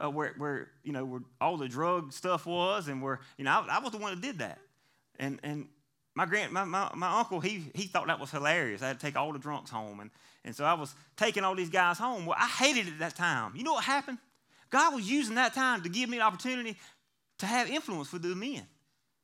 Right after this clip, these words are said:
I didn't know that then, I, and God just spoke that to me. I was at the,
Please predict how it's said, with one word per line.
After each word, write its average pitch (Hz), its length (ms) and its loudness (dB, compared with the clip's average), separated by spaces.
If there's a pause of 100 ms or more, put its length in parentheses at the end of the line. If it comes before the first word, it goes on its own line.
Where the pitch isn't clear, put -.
(340)
I 208 100 4
didn't 226 140 2
know 247 140 6
that 180 180 4
then, 262 220 2
I, 165 100 6
and 151 100 0
God 240 200 6
just 214 160 -6
spoke - 240 0
that 147 160 -6
to 240 120 -6
me. 190 160 -4 (160)
I - 100 4
was 226 140 0
at 220 160 -2
the, 175 100 -6